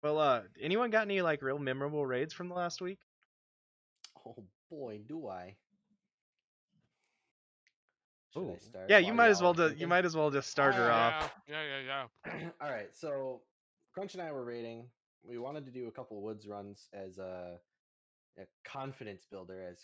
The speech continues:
Speaker 2: Crunch put it, and I wanted to kill scavs there as an Untar guy.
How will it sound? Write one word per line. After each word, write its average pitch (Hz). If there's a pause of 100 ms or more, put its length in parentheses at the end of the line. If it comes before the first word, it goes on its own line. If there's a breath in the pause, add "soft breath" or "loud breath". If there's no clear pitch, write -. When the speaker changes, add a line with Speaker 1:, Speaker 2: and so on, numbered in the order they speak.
Speaker 2:
Crunch 98
put 95
it, 95
and 92
I 175
wanted 110
to 95
kill 107
scavs 98
there 85
as 85
an 87
Untar 107
guy. 90